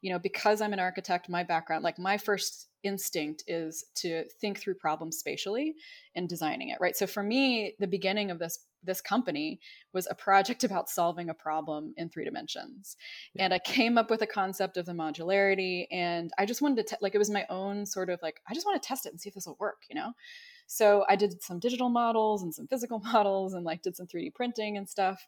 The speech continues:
Speaker 1: Um, and then the next step was just starting to ask all of my girlfriends, like, anybody, like, literally anybody that would sit <laughs> down and talk to me about their
Speaker 2: <laughs>
Speaker 1: makeup,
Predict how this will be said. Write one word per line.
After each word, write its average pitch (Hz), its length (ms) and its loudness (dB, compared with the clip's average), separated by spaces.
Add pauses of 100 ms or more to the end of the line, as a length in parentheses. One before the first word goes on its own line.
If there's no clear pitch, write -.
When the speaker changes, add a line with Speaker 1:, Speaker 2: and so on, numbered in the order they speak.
Speaker 1:
Um, 170 460 -2 (420)
and 208 100 2
then 202 120 4
the 196 80 0
next 233 220 4
step 196 260 4
was 180 680 0
just 196 140 -4
starting 180 340 -2
to - 180 -8
ask 156 280 -4
all 170 160 0
of 165 100 -8
my 165 100 -8
girlfriends, 185 460 -8
like, 165 240 -10
anybody, 196 460 2 (100)
like, 160 220 -2
literally 208 520 6
anybody 175 500 2
that 165 120 0
would 196 180 2
sit 233 200 6
<laughs> - 0 -
down 262 240 12
and 254 100 10
talk 226 280 10
to - 120 6
me 226 160 8
about 220 300 6
their 214 180 4
Speaker 2:
<laughs> - 20 2
Speaker 1:
makeup, 247 360 8